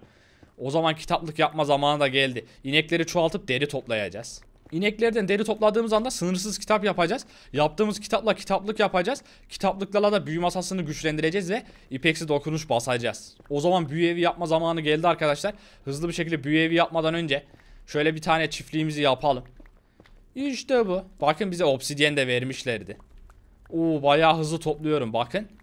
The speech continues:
Daha fazla altın parçası toplarsak daha iyi olabilir aslında. Ve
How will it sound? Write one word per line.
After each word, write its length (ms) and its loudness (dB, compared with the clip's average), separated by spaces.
Daha 180 -6
fazla 280 4
altın 260 4
parçası 400 2
toplarsak 460 -2
daha 220 4
iyi 160 2
olabilir 340 4
aslında. 420 -4
Ve 380 -2